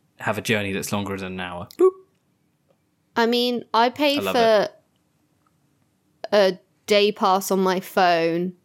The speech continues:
Speaker 1: Hmm.
Speaker 2: and I can show that to any bus driver in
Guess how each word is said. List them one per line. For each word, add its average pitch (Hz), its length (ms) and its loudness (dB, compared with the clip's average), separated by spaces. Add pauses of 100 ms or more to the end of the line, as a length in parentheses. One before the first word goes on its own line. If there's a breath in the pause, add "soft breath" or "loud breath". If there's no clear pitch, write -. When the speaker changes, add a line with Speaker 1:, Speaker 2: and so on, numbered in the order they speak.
(260)
Speaker 1:
Hmm. 98 280 -4 (260)
Speaker 2:
and 185 380 -2
I 190 120 2
can 196 200 -2
show 190 220 0
that 185 240 0
to - 280 -4
any 180 380 -2 (140)
bus 180 320 -4
driver 180 680 0
in 180 380 -4